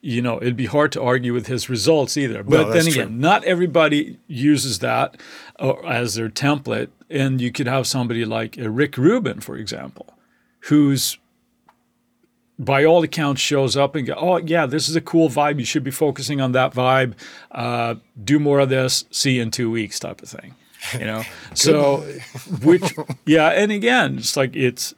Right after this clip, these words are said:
Speaker 1: if that's the way you like to work, awesome. 'Cause again, it'd be hard to argue with his results, right?
Speaker 2: Yes.
Speaker 1: Um, but that's, that's generally the role of a producer. Make sure that, sort of like,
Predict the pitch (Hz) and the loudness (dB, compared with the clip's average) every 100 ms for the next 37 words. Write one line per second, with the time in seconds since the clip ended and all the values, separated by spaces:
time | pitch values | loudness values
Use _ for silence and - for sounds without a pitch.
0 | - 127 - 147 160 - 180 165 151 139 | -6 -6 0 0 2 0 0 2 2 2
1 | 135 131 127 98 104 92 - - _ _ | 0 0 -4 -4 -4 -4 -8 -18 _ _
2 | _ - 156 202 - 147 - _ - 127 | _ 0 2 2 0 -2 -10 _ -6 -4
3 | 135 135 185 98 95 101 - 135 139 156 | -2 0 -2 -4 -10 -14 -4 -2 -2 -2
4 | 131 131 127 123 120 170 165 135 104 - | 0 0 0 -4 0 0 0 -2 -4 -6
5 | - - 107 113 - - - - 123 - | -10 -12 -10 -10 -10 -16 -16 -6 -4 -4
6 | - 127 131 131 123 - _ _ _ _ | -2 0 0 -2 -4 -10 _ _ _ _
7 | - 143 131 175 190 175 - - 147 170 | -12 -2 2 6 6 4 -2 -4 0 2
8 | 165 135 123 165 151 147 139 135 131 135 | 2 -2 2 2 2 -2 -2 0 0 0
9 | 123 113 - 110 113 - 98 110 123 - | 0 -6 -6 -6 -4 -6 -8 -6 -4 0
10 | 147 139 127 104 117 113 - - - - | 2 2 2 0 0 -2 -8 -20 -14 0
11 | 180 175 156 135 | 2 4 2 0